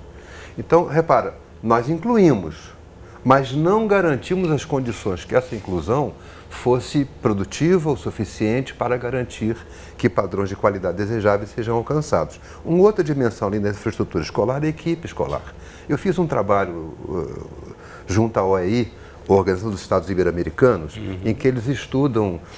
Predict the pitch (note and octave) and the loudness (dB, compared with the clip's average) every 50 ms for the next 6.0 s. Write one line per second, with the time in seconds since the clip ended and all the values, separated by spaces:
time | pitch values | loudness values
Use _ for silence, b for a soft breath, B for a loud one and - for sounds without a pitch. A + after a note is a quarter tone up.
0 | B B - G2 G2 G2+ F#2 F#2+ G2+ F#2 F2+ F#2 D2+ - G2+ G2+ G2 F#2+ - - | B B -2 4 4 4 4 4 0 0 0 0 2 2 2 2 2 0 -2 -2
1 | G2+ G2 F#2+ F2 F2 E2 E2 - - G#2 - - - A2 A2+ D3+ E3+ E3+ - E3+ | -2 0 2 2 2 0 0 0 -2 -2 -2 -6 -6 0 4 4 4 4 4 0
2 | - - F3 E3 D3+ C#3 B2 - B2+ B2+ C3+ D#3+ F#3 F#3 F3 D3 B2 C#3 C#3+ C3+ | -2 -2 0 0 0 -2 -4 -4 -4 -4 -2 0 0 0 0 0 0 2 2 2
3 | B2 A2 - A2 A2+ - - - E3+ F3 E3+ - - A#2+ G2+ - - - A2 A#2 | 2 2 0 0 -2 -2 -2 -2 -2 -2 0 0 0 0 0 -2 -4 -4 -4 -4
4 | A2 - G3+ F3+ - - - F#3 D#3+ D3+ E3 F#3 - - - - B B B B | -2 -2 -4 -6 -4 2 4 4 4 4 2 -2 -4 -6 -12 -18 B B B B
5 | B - - E3 D#3+ D#3 - - - - - - C3 B2+ A2 G2+ F#2 E2 D2+ D2 | B -2 0 0 2 0 -2 -4 -10 -8 -2 4 4 4 4 4 0 -4 -6 -8